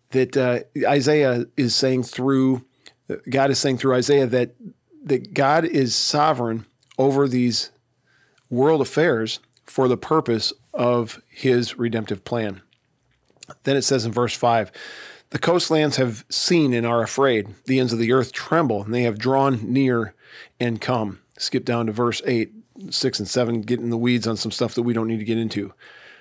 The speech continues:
"But you, Israel, my servant, Jacob, whom I have chosen, the offspring of Abraham, my friend, you whom I took from the ends of the earth and called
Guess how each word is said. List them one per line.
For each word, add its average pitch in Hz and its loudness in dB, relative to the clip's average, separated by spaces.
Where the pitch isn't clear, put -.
"But 135 2
you, 190 2
Israel, 127 4
my 123 0
servant, 120 0
Jacob, 143 2
whom 139 2
I 127 0
have 131 -2
chosen, 110 -2
the 131 2
offspring 151 2
of 143 0
Abraham, 143 2
my 123 -2
friend, 117 -4
you 175 2
whom 160 2
I 139 2
took - -2
from - -2
the 135 0
ends 151 2
of 160 2
the 131 2
earth 113 0
and 123 -2
called 151 2